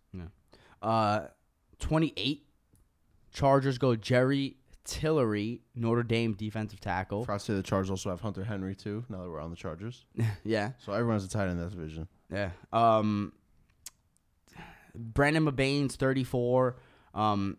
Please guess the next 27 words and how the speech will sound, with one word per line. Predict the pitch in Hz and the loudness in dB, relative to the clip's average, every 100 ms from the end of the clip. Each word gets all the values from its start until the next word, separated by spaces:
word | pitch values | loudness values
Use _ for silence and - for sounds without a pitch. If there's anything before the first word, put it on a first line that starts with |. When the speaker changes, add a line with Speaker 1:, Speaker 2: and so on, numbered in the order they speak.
| - | -8
Speaker 1:
he | - 143 | -4 0
fits | 170 - | 0 2
Gus | 151 135 | 0 0
Bradley's | 139 131 131 123 | 2 2 2 -2
scheme | - 123 127 117 | -4 -6 -4 -4
very, | 104 117 120 | 0 2 2
very | 117 117 113 | 2 0 0
well. | 107 104 107 113 - - _ - | 0 2 2 0 -6 -20 _ -2
Um, | 104 104 101 - - | 0 2 0 -4 -4
they're | 120 127 | 0 2
saying | - 147 151 | 2 2 2
that | 143 | 0
the | - | -2
production | - 131 123 127 147 127 | -4 0 2 0 -2 0
doesn't | 123 131 | 0 0
equal | 117 123 127 | -4 -6 -4
the | 117 | -4
skill | - 113 | -2 -2
set. | - 120 | 0 -2
This | 110 113 | -2 -4
is | 110 | -4
another | 110 110 | -2 -2
one | 110 | -2
of | 107 | -2
those | 107 101 | -2 -2
guys | 101 95 101 | 0 2 0
that, | 107 90 82 | -2 -2 -4